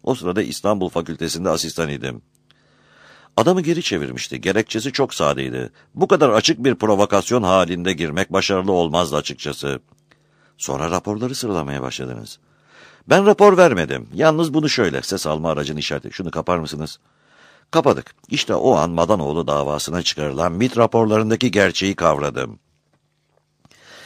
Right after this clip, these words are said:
"Bin dokuz yüz altmış yediden sonra ben solun dibinin kazanacağını tahmin ettim." diyordu.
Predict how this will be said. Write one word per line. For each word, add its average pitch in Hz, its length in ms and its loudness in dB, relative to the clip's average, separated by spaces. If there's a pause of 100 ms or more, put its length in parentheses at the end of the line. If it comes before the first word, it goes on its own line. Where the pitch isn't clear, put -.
(200)
"Bin 185 180 4
dokuz 208 200 4
yüz 90 80 -4
altmış 87 300 0
yediden 78 320 -2
sonra 71 380 -2
ben 104 160 2
solun 110 400 -2
dibinin 95 300 -2
kazanacağını 78 640 -4
tahmin 76 400 -2
ettim." 69 340 -8
diyordu. 62 420 -8